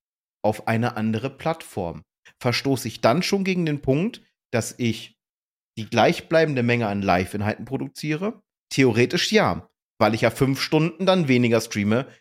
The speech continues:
die ich ja normalerweise auf der Plattform gestreamt habe. Demnach wäre das schon ein Grund, dass Twitch die Möglichkeit hätte, meinen Partnerstatus zu revoken, weil ich mich ja entschieden habe,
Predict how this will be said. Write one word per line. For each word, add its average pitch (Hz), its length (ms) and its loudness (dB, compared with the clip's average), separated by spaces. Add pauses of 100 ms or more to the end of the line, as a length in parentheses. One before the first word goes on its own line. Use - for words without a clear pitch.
(140)
die 123 60 -8
ich 113 80 -8
ja 120 100 0
normalerweise 131 760 2
auf 92 100 -2
der 95 140 -4
Plattform 90 400 -4
gestreamt 87 380 -10
habe. 73 280 -10 (800)
Demnach 220 340 2
wäre 160 180 4
das 208 200 2
schon 202 120 -6
ein 131 160 -2
Grund, 127 480 -2 (240)
dass 107 180 -4
Twitch - 280 -2
die 190 80 -4
Möglichkeit 156 640 -2
hätte, 131 560 2 (340)
meinen 120 500 2
Partnerstatus 120 1000 -2 (380)
zu - 160 -8
revoken, 127 720 2 (720)
weil 110 160 4
ich 127 100 -2
mich 170 140 -4
ja 151 80 2
entschieden 110 480 -2
habe, 127 580 2